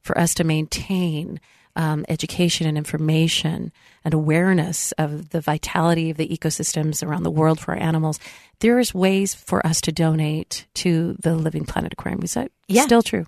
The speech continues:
Speaker 2: Absolutely. You can go to the living planet dot com slash gifting, actually, and learn more about how to donate. Right now, we actually just received an amazing very generous donation of a million dollars from an ano-, anonymous donor.
Speaker 1: Congratulations.
Speaker 2: It's, it's amazing. And, um, it's actually t-,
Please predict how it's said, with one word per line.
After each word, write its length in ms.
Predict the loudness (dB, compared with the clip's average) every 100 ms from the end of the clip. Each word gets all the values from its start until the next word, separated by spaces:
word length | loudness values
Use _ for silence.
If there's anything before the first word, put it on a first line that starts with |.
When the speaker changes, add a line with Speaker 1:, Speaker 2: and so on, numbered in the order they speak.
| -2
Speaker 2:
Absolutely. 580 | -2 0 -2 0 -2 -4
You 140 | -6 -4
can 160 | 0 2
go 140 | 2
to 240 | 0 -2 -4
the 140 | -2
living 280 | -2 -2 -2
planet 280 | -4 -4 -4
dot 200 | -6 -6
com 300 | -6 -4 -4
slash 360 | -4 -6 -6 -12 -8
gifting, 460 | -8 -6 -6 -6
actually, 540 | -8 -10 -8 -6 -6 -8 _ -20 _ -4
and 400 | 0 0 -2 -2
learn 220 | 0 0
more 160 | 0 -2
about 260 | -2 -2
how 120 | -2
to 100 | -6
donate. 500 | -2 -2 0 -2 -4
Right 180 | -2 0
now, 360 | 0 0 2 0
we 220 | 0 -2
actually 260 | -2 -4 -8
just 220 | -8 -8
received 480 | -8 -6 -4 -6 -6
an 160 | -8 -8 -10 _
amazing 680 | -6 -2 -2 0 0 -2 -4 -8 _ _ _ _ _ -4
very 300 | 2 2 2
generous 380 | -2 -2 -6
donation 460 | -6 -4 -4 -4 -6
of 100 | -6
a 60 | -4
million 360 | -4 -4 -4
dollars 460 | -4 -4 -6 -8 -8
from 160 | -6 -6
an 100 | -4
ano-, 80 | -4 -6
anonymous 480 | -4 -2 0 -2 -2
donor. 380 | -4 -4 -4 -6
Speaker 1:
Congratulations. 920 | -6 -4 -4 -4 -4 -4 -2 -2 -2
Speaker 2:
It's, 120 | -4 -6
it's 160 | -4
amazing. 480 | -2 0 0 -2 -2
And, 380 | -2 -2 -2 -2
um, 280 | -2 -4 -4
it's 140 | -4
actually 360 | -2 -2 -4 -4
t-, 140 | -6